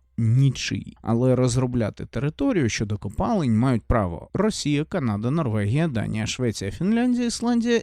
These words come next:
і С Ш А. Тож не можна асоціювати в головах дітей полюс з цим болотяним вилупком. Ну а друге,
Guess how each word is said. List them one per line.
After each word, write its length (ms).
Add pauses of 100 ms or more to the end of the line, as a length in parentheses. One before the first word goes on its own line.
(120)
і 140
С 260
Ш 180
А. 280 (140)
Тож 180
не 100
можна 520
асоціювати 840
в 60
головах 420
дітей 440
полюс 500
з 160
цим 360
болотяним 580
вилупком. 720 (240)
Ну 180
а 100
друге, 520